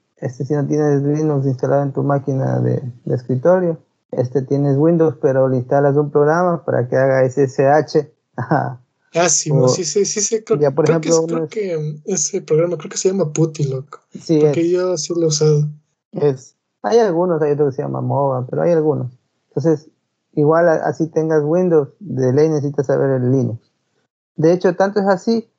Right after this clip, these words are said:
Speaker 1: que ahorita, este, Windows ya te viene con un PowerShell.
Speaker 2: Simón. Pero
Speaker 1: Ajá.
Speaker 2: el Power-, el PowerShell no, no será lo mismo que el C M D, que tiene Windows mismo.
Speaker 1: Mm, no, porque se asemeja un poco a,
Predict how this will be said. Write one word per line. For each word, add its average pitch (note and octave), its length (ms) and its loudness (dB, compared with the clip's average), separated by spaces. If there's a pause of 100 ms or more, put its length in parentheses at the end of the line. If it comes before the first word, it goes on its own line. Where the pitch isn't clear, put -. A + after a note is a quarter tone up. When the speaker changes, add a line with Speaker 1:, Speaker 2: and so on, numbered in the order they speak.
(180)
Speaker 1:
que D3+ 100 0
ahorita, D3+ 520 2
este, C#3 360 -4
Windows D#3+ 380 2
ya D3 160 2
te D3 80 -2
viene C#3+ 260 -2
con C3+ 140 0
un C3+ 140 -2
PowerShell. C3 580 0 (360)
Speaker 2:
Simón. - 480 0 (400)
Pero G3 260 4
Speaker 1:
Ajá. G3+ 100 6
Speaker 2:
el G3 100 0
Power-, B3 420 -2
el F#3+ 280 2
PowerShell A3 540 0
no, G3 160 0 (120)
no G3 140 0
será G3 200 2
lo F#3+ 140 4
mismo F#3 280 0
que D#3+ 100 0
el D#3 80 2
C D#3 140 0
M D#3 120 4
D, F3+ 300 -2 (380)
que - 80 -20
tiene D3+ 180 6
Windows D#3 260 4
mismo. D#3 280 0 (580)
Speaker 1:
Mm, C3+ 1000 2
no, D#3 220 2
porque C#3+ 240 0
se D3+ 120 0
asemeja C#3 400 -2
un C3+ 120 -2
poco C#3 380 0
a, B2 420 -4